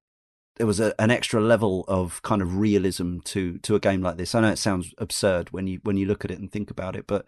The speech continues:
the sort of, the, the, the fact that you could interact with taps in a sink and make the water come out the tap and stuff like this with a few clicks was, was appealing to me. And, and the fact that the graphics are so simplistic,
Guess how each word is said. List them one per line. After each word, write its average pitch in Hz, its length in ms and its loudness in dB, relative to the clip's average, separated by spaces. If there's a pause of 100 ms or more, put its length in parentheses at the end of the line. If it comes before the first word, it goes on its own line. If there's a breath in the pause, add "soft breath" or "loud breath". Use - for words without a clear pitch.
(600)
the 127 80 4
sort 156 180 4
of, 139 100 4 (120)
the, 147 160 8
the, 165 340 2
the 170 180 0
fact 165 180 4
that 175 40 -2
you 156 60 0
could 143 100 6
interact 135 400 6
with 117 160 0
taps - 340 0
in 113 80 2
a 101 60 2
sink - 380 0
and 90 100 0
make 95 200 -2
the 95 180 -2
water 101 320 2
come 95 160 -2
out 90 140 -4
the 95 60 -6
tap - 280 -2
and 98 100 -4
stuff - 260 -8
like 92 180 0
this 95 300 -4 (220)
with 104 240 0
a 95 40 -6
few 104 220 0
clicks - 460 -4
was, 92 320 -4 (320)
was 104 100 0
appealing 107 460 4
to - 80 -6
me. 87 320 -6
And, 95 340 -2
and 110 140 2
the 107 60 0
fact 123 240 2
that 101 100 -6
the 110 80 -4
graphics 113 480 0
are 101 60 -4
so 135 220 4
simplistic, - 880 -4